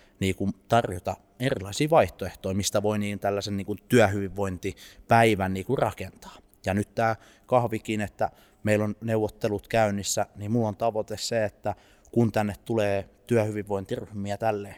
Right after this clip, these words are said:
niin mulla olisi tarjota niille niin siinä pelin ohella kahvia ja palvelua sen suhteen, että ne löytää niin kun sitten taas markkinoille sitä kautta. Tai sitten on yrityslahjaa, mistä myös oli jo puhetta, niin tätä kautta. Eli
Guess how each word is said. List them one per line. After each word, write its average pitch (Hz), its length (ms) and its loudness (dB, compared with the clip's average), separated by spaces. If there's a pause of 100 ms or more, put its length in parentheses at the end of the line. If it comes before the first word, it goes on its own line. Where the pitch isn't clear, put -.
niin 98 100 -4
mulla 117 160 4
olisi 95 160 -4
tarjota 117 380 -6
niille 110 420 0 (440)
niin 95 280 -2
siinä 107 300 2
pelin 110 340 2
ohella 98 420 0 (260)
kahvia 104 480 0 (380)
ja 101 200 4 (280)
palvelua 101 560 2
sen 101 280 -4 (180)
suhteen, 98 560 -2
että 98 240 -6
ne 101 140 0
löytää 98 460 0
niin 98 180 -12
kun 113 160 -6
sitten - 280 -8
taas 131 220 -2
markkinoille 123 500 -2
sitä - 280 -2
kautta. - 360 -18 (140)
Tai 120 280 4 (280)
sitten 104 400 0
on 98 160 0
yrityslahjaa, 95 880 -2
mistä 90 300 -4
myös 98 280 0
oli 90 160 -6 (120)
jo 92 100 -2
puhetta, 92 480 -4
niin 90 200 -10 (500)
tätä 90 240 0
kautta. - 400 -16 (160)
Eli 98 240 -2